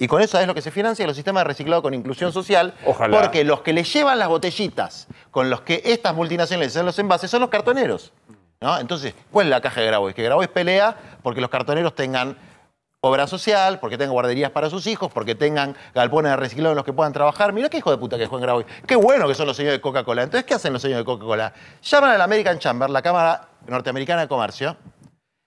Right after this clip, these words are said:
Speaker 1: y van a coimear a los diputados. Lo presenté y tengo pruebas de esto, nadie lo dice. Le llevaron un pasaje a Washington y una estadía. Mirá por lo poquito que se venden, ¿eh?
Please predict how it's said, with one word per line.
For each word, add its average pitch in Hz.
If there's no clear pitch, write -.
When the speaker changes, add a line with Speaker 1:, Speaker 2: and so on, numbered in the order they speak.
Speaker 1:
y 214
van 285
a 240
coimear 269
a 254
los 180
diputados. 139
Lo 104
presenté 147
y 113
tengo 131
pruebas 107
de 92
esto, 139
nadie 113
lo 110
dice. 120
Le 180
llevaron 214
un 208
pasaje 190
a 143
Washington 143
y 127
una 170
estadía. 127
Mirá 170
por 165
lo 131
poquito 185
que 151
se 151
venden, 110
¿eh? 160